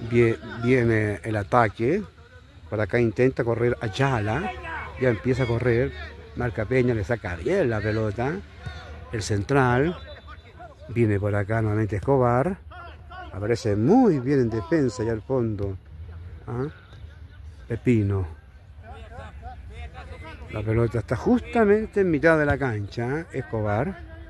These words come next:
Ay, la pierde ese hombre de Innovado. Pero nunca la perdió porque siempre estuvo ahí, ¿ah?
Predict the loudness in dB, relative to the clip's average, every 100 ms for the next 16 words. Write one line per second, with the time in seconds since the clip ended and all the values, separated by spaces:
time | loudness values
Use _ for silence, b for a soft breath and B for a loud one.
0 | -12 -12 -14 -18 -18 -18 -20 -20 -20 -20
1 | -18 -16 -14 -14 -18 -18 -16 -16 -18 -18
2 | -16 -16 -16 -16 -8 -2 2 2 2 2
3 | 0 4 2 2 0 2 2 2 0 0
4 | 2 2 2 2 -2 -6 -14 -18 -18 -18
5 | -20 -20 -20 -18 -18 -18 -18 -18 -16 -8
6 | 0 4 4 8 8 8 4 4 4 4
7 | 4 4 4 4 2 6 6 6 6 6
8 | 4